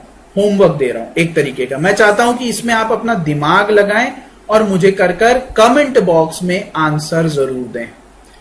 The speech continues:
देखिए, मैंने इतना इसलिए लिखा क्योंकि fraction में दिखाना चाह रहा था मैं,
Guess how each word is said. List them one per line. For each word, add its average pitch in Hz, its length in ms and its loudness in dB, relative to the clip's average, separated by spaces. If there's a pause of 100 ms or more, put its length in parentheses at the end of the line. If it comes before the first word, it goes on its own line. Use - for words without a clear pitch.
(440)
देखिए, 190 260 2
मैंने 202 340 0
इतना 247 560 2 (260)
इसलिए 220 360 4
लिखा 190 280 2 (120)
क्योंकि 208 260 -6
fraction 170 520 -2
में 175 240 0
दिखाना 147 440 -4
चाह 131 260 -4
रहा 117 140 -8
था 104 140 -14
मैं, 107 140 -16